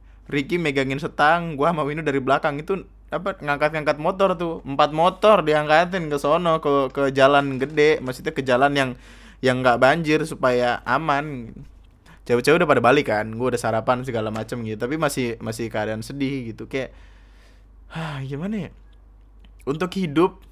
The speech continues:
dan besar dengan, dengan kondisi yang, yang kayak nggak bisa dihindarin, tapi rasanya kayak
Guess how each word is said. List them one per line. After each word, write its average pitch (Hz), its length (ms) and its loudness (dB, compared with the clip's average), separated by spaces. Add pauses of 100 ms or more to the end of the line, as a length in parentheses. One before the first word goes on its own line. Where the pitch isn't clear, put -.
(440)
dan 127 600 0
besar 127 520 4
dengan, 117 520 -4
dengan 117 400 -4
kondisi 117 500 -2
yang, 110 400 -4
yang 117 240 -6
kayak 113 320 -4
nggak 110 100 -2
bisa 113 200 -6
dihindarin, 120 500 -4
tapi 123 240 -4
rasanya 120 480 -6
kayak 113 320 -4